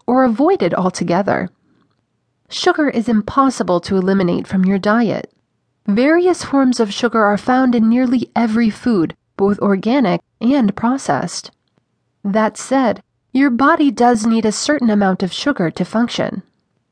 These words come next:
The sugar your body needs will primarily come from carbohydrates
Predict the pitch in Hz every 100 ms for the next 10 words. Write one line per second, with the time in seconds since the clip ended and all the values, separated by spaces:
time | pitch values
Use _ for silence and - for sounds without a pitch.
0 | _ _ _ 226 262 - 359 415 392 381
1 | 285 285 262 254 269 226 220 208 254 254
2 | 269 330 349 302 - 208 190 202 190 196
3 | 196 185 - 311 - 170 160 -